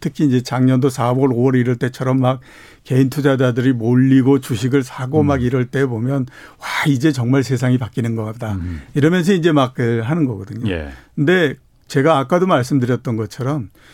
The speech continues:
Speaker 1: 육 년에서 칠 년마다 그런 것들이 한 번씩 계속 반복되는 거고, 반복되고 그다음에 또 '아예 아닌가 보다.'
Speaker 2: 또 잊어버리고.
Speaker 1: 예, 잊어버리고.
Speaker 2: 어.
Speaker 1: 그리고 또 한 육, 칠 년 정도 지나갔다가 또
Speaker 2: <laughs> 예.
Speaker 1: 한 번 그랬을 때 '어, 이번엔 맞아.'
Speaker 2: 어.
Speaker 1: 이러면서 해-, 했다가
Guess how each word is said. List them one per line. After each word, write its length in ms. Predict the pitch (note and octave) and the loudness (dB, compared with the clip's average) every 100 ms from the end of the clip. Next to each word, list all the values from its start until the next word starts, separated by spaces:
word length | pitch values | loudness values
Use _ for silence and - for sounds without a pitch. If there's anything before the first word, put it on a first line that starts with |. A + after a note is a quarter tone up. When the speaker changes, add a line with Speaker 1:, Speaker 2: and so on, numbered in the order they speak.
| _ - | _ -2
Speaker 1:
육 120 | B2 | 2
년에서 420 | D3 D#3+ D#3+ F#3+ - | 4 4 4 0 -2
칠 220 | - A3+ | 0 4
년마다 400 | A#3+ A3 F#3+ G3+ | 4 4 4 2
그런 200 | C3 C3 | 2 2
것들이 240 | C3 C#3 | 0 0
한 140 | D3+ C#3 | -2 -2
번씩 200 | B2+ - | -6 -10
계속 380 | - C#3 F3 - | -4 0 0 0
반복되는 580 | A2+ C3 B2 D3 B2+ G#2+ | -2 -2 -2 -2 -2 -2
거고, 380 | G2 A2+ C3 B2 - - - | -8 -10 -10 -12 -18 -20 -10
반복되고 880 | B2+ C#3 D#3+ E3 D#3 D#3 D#3+ F#3 F#3 | -2 0 0 2 2 4 2 2 0
그다음에 400 | D3+ C3 C#3+ D#3 | -2 0 2 0
또 120 | - A2+ | -2 -4
'아예 160 | A#2+ | -2
아닌가 460 | A2 G#2+ A2+ A#2+ D3 | -4 -4 -2 -2 -2
보다.' 400 | F#3 B2+ C#3 B2+ | -2 -4 -4 -4
Speaker 2:
또 80 | B2+ | 0
잊어버리고. 640 | C#3+ A#2 A2+ G#2+ F#2+ G2 | 0 2 2 0 0 0
Speaker 1:
예, 40 | B2+ | 2
잊어버리고. 600 | C3+ D3 C3 B2+ B2 B2+ G2 | 2 2 2 0 0 0 -2
Speaker 2:
어. 140 | E2 - - | -2 -8 -4
Speaker 1:
그리고 340 | D3+ D#3 F3+ | 2 2 2
또 100 | - F3+ | 2 2
한 140 | F3 | 2
육, 100 | D3 | 0
칠 140 | - D#3 | 2 2
년 120 | D3 | 4
정도 240 | C#3 B2+ | 4 2
지나갔다가 640 | B2+ C3+ B2+ A#2 A2+ B2+ C3 | 0 0 0 0 -2 -2 0
또 100 | F#3+ | 2
Speaker 2:
<laughs> 20 | |
예. 20 | |
Speaker 1:
한 120 | G3+ F#3+ | 2 2
번 140 | F3 | 2
그랬을 300 | D#3 C3 D3+ | 2 0 -6
때 60 | - | -2
'어, 120 | G3 | 0
이번엔 340 | F3+ F3 F3+ D#3 | 2 2 2 2
맞아.' 300 | A2+ A#2 A2 - | 0 -2 -10 -10
Speaker 2:
어. 200 | F#2 F2 D3+ | -6 -2 2
Speaker 1:
이러면서 380 | D3 D3+ C#3 | 2 2 2
해-, 280 | C#3 D#3+ E3+ | 0 -2 -2
했다가 540 | C#3 - B2 A#2 A#2 | -4 -4 -4 -4 -6